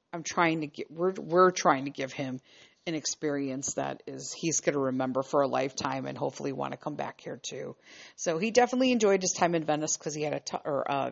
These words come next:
in Vienna because he had, uh, he, he did his, his journal pretty good in those cities. As we've moved forward, I've had to urge him a little. So, um, to keep him going,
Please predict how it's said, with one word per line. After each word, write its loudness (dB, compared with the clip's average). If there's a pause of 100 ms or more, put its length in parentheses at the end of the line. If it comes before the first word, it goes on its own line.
(160)
in -2
Vienna 0
because -4 (320)
he 0
had, 2 (360)
uh, 0
he, -4
he 0
did 2
his, 2 (160)
his 2
journal 4
pretty 0
good 4
in 2
those 2
cities. -4 (260)
As 0
we've 2
moved 2
forward, 8 (280)
I've 2
had 8
to 2
urge 2
him 2
a 2
little. 4
So, 2 (640)
um, 0 (960)
to -2
keep -2
him 4
going, 6